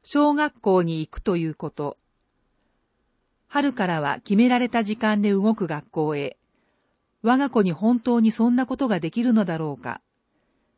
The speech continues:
名前は書けるけど、まだ字が読めない。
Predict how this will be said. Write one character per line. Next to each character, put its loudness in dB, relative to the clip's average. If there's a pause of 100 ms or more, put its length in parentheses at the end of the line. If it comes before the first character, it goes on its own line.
(200)
名 2
前 4
は 2
書 0
け 0
る 2
け -2
ど、 -2
ま 0
だ 4
字 2
が 4
読 -2
め 0
な -4
い。 -18